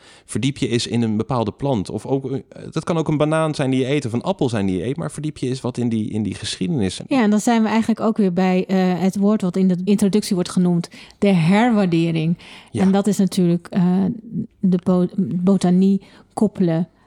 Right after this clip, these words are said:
Speaker 2: aan de filosofie.
Speaker 1: Ja, want, eh, eh, planten bewegen, planten, ehm, en dat is denk ik ook het lastige om te beseffen. Dat, eh, eh, dat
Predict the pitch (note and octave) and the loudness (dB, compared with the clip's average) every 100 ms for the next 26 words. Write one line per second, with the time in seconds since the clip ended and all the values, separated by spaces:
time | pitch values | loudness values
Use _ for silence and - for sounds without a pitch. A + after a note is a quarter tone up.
0 | _ A3 F#3+ E3+ G#3+ F3+ - E3 F#3+ E3+ | _ 0 0 2 2 2 0 -4 -2 -4
1 | - _ - - - - F#3+ C3 C#3 D3+ | -4 _ -20 -20 -20 -6 -2 0 -2 -4
2 | D#3+ E3+ F3+ D3 E3+ E3+ D3+ B2+ C#3+ E3 | -6 -6 -6 -4 -4 -2 -4 -4 -2 0
3 | F3+ F#3 D#3 - D#3 C#3 _ - D3+ C#3+ | 2 2 0 -4 -4 -6 _ -4 -4 -2
4 | C#3+ C#3 C#3 - - - A2+ G#2+ G2+ - | -4 -4 -6 -14 -20 -8 -4 -2 -4 -8
5 | _ _ _ - E3 D3+ C#3 D3+ C#3+ C#3 | _ _ _ -6 -4 -4 -2 -2 -2 -4
6 | C#3 C#3 C#3 C3 B2 A#2 G#2+ - C#3 - | -2 -2 -2 -2 -2 -2 -4 -4 -4 -4
7 | F2+ A#2 - - C#3+ C3+ C#3 C#3 C3+ | -8 -10 -12 -12 -10 -8 -6 -6 -8